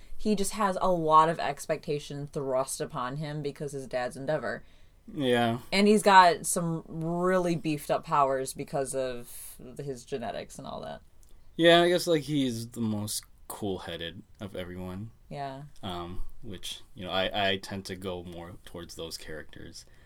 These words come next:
Speaker 2: Um, and yeah, just the fact that he has to live up to these expectations, um, but still maintain a cool head about himself and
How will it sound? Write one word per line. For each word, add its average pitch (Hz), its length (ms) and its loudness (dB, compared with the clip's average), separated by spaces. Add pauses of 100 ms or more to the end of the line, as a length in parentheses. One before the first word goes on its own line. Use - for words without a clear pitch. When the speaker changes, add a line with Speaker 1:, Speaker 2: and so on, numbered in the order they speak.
(300)
Speaker 2:
Um, 78 560 -10 (240)
and 117 120 2
yeah, 98 240 2 (240)
just - 220 -10
the 92 80 -12
fact 92 200 -10
that 92 120 -6
he 95 60 -8
has 90 140 -6
to - 100 -14 (960)
live 95 200 -6
up 87 140 -8
to 98 100 -10
these 85 180 -10
expectations, 95 1120 -6 (500)
um, 80 480 -16 (1120)
but 82 400 -10
still 87 360 -6
maintain 82 420 -12
a 80 60 -14
cool 85 240 -12
head 85 180 -8
about 82 180 -8
himself 82 320 -12
and 80 220 -16